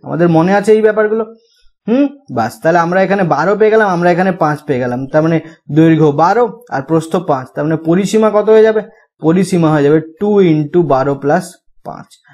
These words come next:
বারো আর পাঁচে সতেরো, সতেরো আর দুগুণে হয়ে গেল চৌত্রিশ, তার মানে থার্টি ফোর সেন্টিমিটার হয়ে গেল আমাদের অ্যান্সার। বলেছে একজন মা এবং তার ছয় সন্তানের বয়সের গড় বারো বছর। ঠিক আছে, তাহলে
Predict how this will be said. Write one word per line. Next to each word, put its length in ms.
বারো 300
আর 100
পাঁচে 260
সতেরো, 300
সতেরো 340
আর 120
দুগুণে 320
হয়ে 160
গেল 80
চৌত্রিশ, 520
তার 140
মানে 100
থার্টি 380
ফোর 120
সেন্টিমিটার 540
হয়ে 140
গেল 180
আমাদের 240
অ্যান্সার। 380
বলেছে 220
একজন 300
মা 80
এবং 120
তার 120
ছয় 280
সন্তানের 440
বয়সের 360
গড় 240
বারো 240
বছর। 240
ঠিক 160
আছে, 100
তাহলে 180